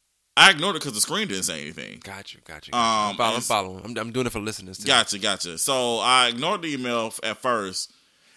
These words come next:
Speaker 1: Then they sent another one right after that. 'Cause it was like, at first it was like, it was delayed to, like, four. Then it
Speaker 2: Okay.
Speaker 1: was, like, delayed at four fifteen. Then they sent another one, said delayed at four thirty.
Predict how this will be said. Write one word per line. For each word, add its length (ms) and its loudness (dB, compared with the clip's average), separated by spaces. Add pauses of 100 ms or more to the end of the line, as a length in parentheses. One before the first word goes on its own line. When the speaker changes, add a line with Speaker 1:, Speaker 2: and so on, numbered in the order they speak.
Speaker 1:
Then 100 -4
they 80 0
sent 180 0
another 460 2
one 200 -6
right 160 2
after 280 0
that. 260 -6 (220)
'Cause 160 -4
it 60 0
was 100 -2
like, 160 2
at 80 -4
first 200 -4
it 40 -8
was 20 -2
like, 180 0
it 80 -2
was 180 -8
delayed 340 -4
to, 80 -6
like, 160 -2
four. 500 -8 (280)
Then 100 -10
it 60 -6
Speaker 2:
Okay. 100 -4
Speaker 1:
was, 100 -6
like, 300 0
delayed 340 -2
at 120 -2
four 240 -6
fifteen. 640 -4 (300)
Then 100 -12
they 100 -8
sent 200 -6
another 140 -2
one, 80 -8
said 160 -6
delayed 240 -2
at 80 -6
four 200 -6
thirty. 460 -6